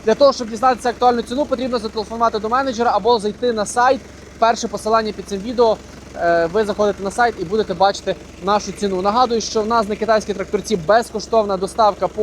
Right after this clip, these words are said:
Україні. Також ви можете свій тракторець обміняти на будь-який з нашого асортименту. Приїжджайте до нас на тест-драйв, місто Львів, кільцева дорога Сокільники, місто Тернопіль, вулиця Гайова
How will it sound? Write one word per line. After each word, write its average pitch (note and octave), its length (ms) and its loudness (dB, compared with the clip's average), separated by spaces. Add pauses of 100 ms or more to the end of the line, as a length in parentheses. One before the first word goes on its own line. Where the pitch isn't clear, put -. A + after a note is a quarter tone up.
Україні. A#3+ 400 -2
Також G#3+ 240 -2
ви G#3 100 -4
можете G#3 240 -6
свій G#3 160 -10
тракторець G#3+ 480 -4
обміняти G3 640 -2 (280)
на B3+ 140 0
будь-який G3 400 -4
з D#3 80 -12
нашого F3 400 -2 (280)
асортименту. E3 840 -4 (340)
Приїжджайте A#3 400 2
до G#3+ 80 -8
нас G#3+ 160 -4
на G#3 60 -6
тест-драйв, A#3 460 2
місто A#3 280 -4
Львів, G#3 200 -6
кільцева G#3 280 -2
дорога G3+ 280 0
Сокільники, C4 540 -6
місто A#3 280 -4
Тернопіль, A3+ 500 -2 (340)
вулиця A3+ 560 -2
Гайова E3+ 500 0